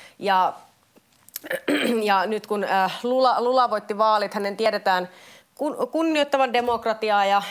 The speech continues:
sääntöpohjaista maailmanjärjestystä, niin, äh, sillä, sillä saralla ainakin nähdään pientä toivon kipinää. Mutta, äh, on tosiaan näin, että Lula joutuu nyt,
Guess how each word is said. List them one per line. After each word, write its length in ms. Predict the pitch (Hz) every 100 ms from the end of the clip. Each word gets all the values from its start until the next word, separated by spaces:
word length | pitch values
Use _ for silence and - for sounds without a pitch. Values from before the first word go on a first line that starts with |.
| -
sääntöpohjaista 760 | - 233 226 214 196 202 185 214
maailmanjärjestystä, 960 | 220 214 196 185 180 180 180 185 -
niin, 280 | 196 185 185 - - - - - -
äh, 360 | 196 190 180 135
sillä, 320 | 180 247 226 214
sillä 220 | 240 233
saralla 400 | 226 196 190 190
ainakin 380 | 196 190 185 175
nähdään 320 | 214 196 190 190
pientä 320 | 208 202 180
toivon 400 | 214 208 185 175
kipinää. 560 | 196 190 185 170 170 175 - - - - -
Mutta, 420 | 220 220 226 208 - - _ _ - _ _ - - -
äh, 280 | 208 202 196 -
on 180 | - 277
tosiaan 380 | 277 285 254 240
näin, 200 | 247 240
että 340 | 214 - 202 196 -
Lula 280 | 240 240 226
joutuu 380 | 208 196 202 196
nyt, 300 | 208 208 -